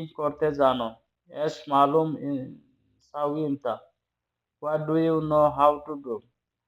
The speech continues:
Yes মালুম অর্থ হলো কি জানো, সাউই ইনতা অর্থ হলো তুমি কি করতে জানো, মানে হলো এটা। আমি বাড়ির সব কিছু জানি। আনা আরেফ কুল্লু বেত।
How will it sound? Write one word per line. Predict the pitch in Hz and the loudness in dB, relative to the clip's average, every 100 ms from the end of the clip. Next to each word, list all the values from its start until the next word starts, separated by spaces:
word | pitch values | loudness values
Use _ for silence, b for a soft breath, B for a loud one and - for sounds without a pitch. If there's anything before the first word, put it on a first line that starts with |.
| _ - | _ -12
Yes | 147 147 | -10 -4
মালুম | 151 143 151 | 2 2 2
অর্থ | 147 156 | -2 0
হলো | 151 151 | -2 -4
কি | - 156 | -8 -10
জানো, | 151 143 143 143 _ _ _ _ _ _ _ - | 0 0 0 -6 _ _ _ _ _ _ _ -6
সাউই | 135 143 156 165 160 | 0 0 0 0 0
ইনতা | 147 147 147 | 0 2 4
অর্থ | 143 | 4
হলো | 143 147 147 - _ | 0 0 -2 -6 _
তুমি | 147 147 156 | -20 -20 -18
কি | 156 | -16
করতে | 151 143 156 160 160 _ _ - | -12 -8 -6 -8 -10 _ _ -12
জানো, | 127 120 113 113 _ _ _ _ _ _ _ - | -8 -6 -8 -12 _ _ _ _ _ _ _ -20
মানে | 123 147 - _ _ - | -12 -12 -12 _ _ -16
হলো | 123 123 | -6 -2
এটা। | 110 92 - _ _ _ _ _ _ _ - | -2 -6 -18 _ _ _ _ _ _ _ -14
আমি | 131 143 | -6 -2
বাড়ির | 147 139 143 151 | 4 4 4 -2
সব | - 151 151 _ | 0 0 0 _
কিছু | - 147 - | -20 -20 -18
জানি। | 147 135 120 113 110 _ _ - | -2 2 2 0 -14 _ _ -16
আনা | 131 143 147 | -8 2 4
আরেফ | 143 147 - | 6 4 -2
কুল্লু | - 147 147 143 | -12 -8 -4 0
বেত। | 135 131 | 0 0